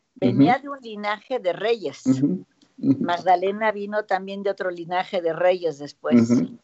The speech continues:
Speaker 2: ujú.
Speaker 1: Entonces, no es solamente eso, son todos los ancestros. Ahorita
Speaker 2: Exacto.
Speaker 1: me puse hasta chinita al decir esto. Hay un comentario aquí de Helen, que si quieren se los leo.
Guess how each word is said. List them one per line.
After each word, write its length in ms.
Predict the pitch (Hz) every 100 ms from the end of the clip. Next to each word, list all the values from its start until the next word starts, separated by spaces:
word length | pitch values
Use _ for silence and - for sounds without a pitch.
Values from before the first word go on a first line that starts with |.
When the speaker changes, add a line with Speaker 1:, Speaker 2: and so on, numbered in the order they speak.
| -
Speaker 2:
ujú. 380 | 120 - 165 - _ _ -
Speaker 1:
Entonces, 640 | 190 196 196 202 202 254
no 160 | 233 233
es 160 | 240
solamente 640 | - 262 262 240 240 233 240
eso, 200 | 247 220
son 240 | 233 226
todos 300 | 247 247 269
los 200 | 240 196
ancestros. 920 | 180 180 - 233 - - 135 - - _ _ _ - -
Ahorita 220 | - 110
Speaker 2:
Exacto. 400 | - 107 104 -
Speaker 1:
me 40 | -
puse 80 | 226
hasta 280 | - 190 185
chinita 460 | 202 196 208 220
al 100 | 214
decir 320 | 180 160 190
esto. 260 | 190 190 _ - _ _ _ _ _ - -
Hay 220 | 202 208
un 120 | 254 247
comentario 600 | 233 208 202 208 208 226
aquí 240 | - 226
de 160 | 233 233
Helen, 400 | 240 220 202 214
que 160 | - 202
si 140 | 180
quieren 280 | - 208 220
se 120 | 214
los 180 | 175 165
leo. 360 | 165 180 226